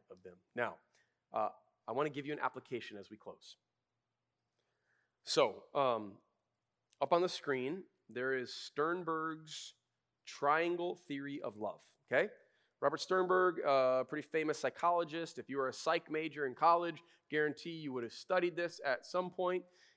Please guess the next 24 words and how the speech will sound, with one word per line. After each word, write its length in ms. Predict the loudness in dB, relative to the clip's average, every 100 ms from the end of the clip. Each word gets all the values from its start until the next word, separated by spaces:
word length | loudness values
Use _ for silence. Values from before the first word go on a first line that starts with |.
| _
There's 160 | -14 -2
basically 600 | 2 2 0 -4 -4 -4
three 440 | -8 -8 -6 -2
areas, 440 | 4 6 4 -2 -10
three 260 | -6 -4 -4
points 480 | -2 4 4 2 -2
of 240 | -4 -2
the 80 | -8
triangle. 560 | -2 2 2 0 -8 -20 _ _ _ 6
Bottom 300 | 8 8 6
left 300 | 4 4 0 -6
is 300 | -4 -4 -12 _ _ -6
passion, 520 | 4 4 4 -2 -8 -12 _ 2
bottom 260 | 4 4 4
right 260 | 4 4 0
is 180 | -8 -8
commitment, 520 | -8 -6 -6 -4 -6 -8 _ _ 0
and 280 | 2 2 -2
the 100 | -6
top 420 | 4 8 8 6 -6
is 240 | -4 -4 -6
intimacy, 600 | -4 -4 -6 -10 -10 -16 -18 _ -18
okay? 340 | -2 2 2 -2 _ _ _ _
Now, 300 | 2 4 4